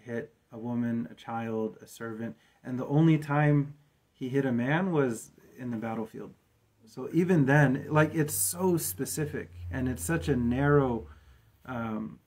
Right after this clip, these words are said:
example of, of, like, literally when it's a life or death situation, okay, that's totally different. Otherwise,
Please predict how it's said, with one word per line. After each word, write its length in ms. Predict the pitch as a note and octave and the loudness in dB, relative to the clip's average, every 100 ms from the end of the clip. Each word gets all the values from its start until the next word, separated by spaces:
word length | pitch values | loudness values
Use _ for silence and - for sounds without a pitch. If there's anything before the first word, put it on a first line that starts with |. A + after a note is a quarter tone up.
| _ _ _ _ _ _ _ _ | _ _ _ _ _ _ _ _
example 720 | - C3 G#2 C3+ C#3+ D3 C#3 B2 | -10 -10 -4 0 0 2 0 0
of, 160 | G#2+ - _ | -4 -10 _
of, 200 | C3+ A2+ - - B2+ - | -12 -12 -14 -18 -18 -4
like, 240 | C#3 C3+ | -2 0
literally 420 | C3+ F#3 F3+ D#3 | 4 6 6 4
when 160 | C#3 C3 | 4 2
it's 140 | B2 | 0
a 60 | C3+ | -4
life 240 | A#2+ B2 C3 | -4 -4 -6
or 60 | |
death 220 | A2 A#2 | -6 -8
situation, 760 | - B2 - A2 A2+ A2 A2 G#2+ - _ _ _ _ _ _ _ _ - | -8 -14 -10 -6 -6 -6 -10 -10 -12 _ _ _ _ _ _ _ _ -16
okay, 220 | A2 D#3+ | -8 -6
that's 260 | G#2 G#2+ - | -6 -8 -10
totally 260 | A#2 A2 | -6 -6
different. 400 | G#2+ A#2+ A#2+ G#2+ | -4 -8 -10 -10
Otherwise, 680 | A#2+ B2+ A2+ G2+ G#2 C#3+ | -6 -4 -4 -4 -8 -8